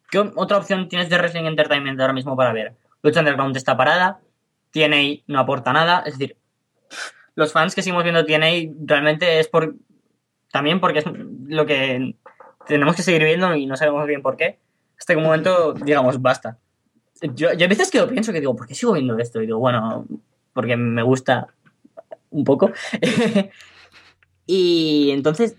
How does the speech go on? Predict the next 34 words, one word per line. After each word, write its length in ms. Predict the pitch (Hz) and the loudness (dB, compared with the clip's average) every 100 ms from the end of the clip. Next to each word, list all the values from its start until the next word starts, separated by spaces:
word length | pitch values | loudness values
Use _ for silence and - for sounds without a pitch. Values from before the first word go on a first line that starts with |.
| _ | _
la 120 | 156 | -4
gente 320 | 147 165 240 214 | 0 0 2 0
lo 100 | 165 | 0
sigue 220 | 175 190 | 0 2
viendo 280 | 190 226 220 | 4 2 2
porque 300 | 151 131 127 | -2 -2 -4
sí. 280 | 151 131 - | -2 -4 -4
Y, 180 | 104 - | -10 -6
y 60 | 139 | -2
habrá 160 | 139 170 | 2 2
un 60 | |
momento 260 | 214 208 214 | 2 2 2
en 80 | 196 | 0
el 100 | 151 | 2
que 300 | 143 123 - | 0 0 -6
las, 240 | - 139 147 - _ - - - _ _ | -4 -4 -4 -12 _ -20 -18 -20 _ _
la 160 | 151 | -2
gente 200 | 143 185 | 0 2
va 60 | 202 | 2
a 40 | |
ir 60 | 147 | 2
dejándolo, 420 | 127 117 113 113 | 0 -4 -4 -4
como 120 | 117 127 | -4 -2
ahora. 300 | 123 113 - _ _ _ _ | 0 -2 -8 _ _ _ _
Pero 140 | 151 | 0
habrá 100 | 170 | 2
un 40 | |
momento 140 | 220 214 | 2 2
que 60 | |
hará 200 | 170 135 | 2 0
¡pam! 340 | - 180 123 117 _ _ | 0 -2 -4 -12 _ _
Y 60 | - | -2
de 40 | |
repente 600 | 156 151 202 214 226 208 | 0 2 2 2 0 0